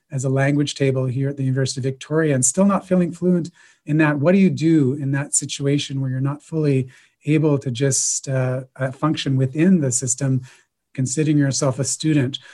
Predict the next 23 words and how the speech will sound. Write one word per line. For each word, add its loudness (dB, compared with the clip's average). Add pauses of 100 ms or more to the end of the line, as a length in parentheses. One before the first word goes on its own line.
(160)
Well, -2
that's 2
where 4
I 4
take 0
inspiration 0
from -2
the 0
work -2
of -4 (100)
Charles, -2
um, -2
Taylor 2 (380)
and, 0
uh, 2
what 2
he 2
talked -2
about 0
with -2
vocabularies 0
of -2
comparison 0